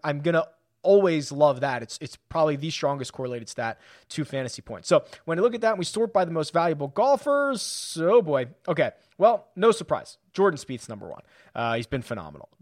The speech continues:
Kind of a surprise. Matt Jones is number two. So let's look into this a little bit further. Jones is a small loser on approach in his last twenty-four, but big time gainer around the green.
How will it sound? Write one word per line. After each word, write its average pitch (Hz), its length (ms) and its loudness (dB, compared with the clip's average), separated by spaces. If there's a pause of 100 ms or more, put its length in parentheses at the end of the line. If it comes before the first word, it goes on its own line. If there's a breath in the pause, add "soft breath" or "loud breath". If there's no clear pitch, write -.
(120)
Kind 311 280 2
of 190 80 2
a 156 60 0
surprise. 139 400 -6
Matt 175 240 -6
Jones 190 420 -2
is 143 120 -8
number 147 260 -4
two. - 440 -8 (220 soft breath)
So - 140 -8
let's 240 180 0
look 262 160 -4
into 185 140 -4
this 165 160 -2
a 165 40 -4
little 147 100 -2
bit 120 100 -8
further. - 380 -6 (800)
Jones 294 320 0
is 214 80 -4
a 160 60 -4
small 233 600 4
loser 196 360 0
on 175 100 2
approach 170 400 0
in 147 60 -4
his 127 120 -8
last 127 260 -2
twenty-four, 120 480 -6
but 117 280 -10
big 220 220 2
time 208 260 -4
gainer 170 340 -2
around 147 200 -2
the 143 80 -6
green. 113 380 -10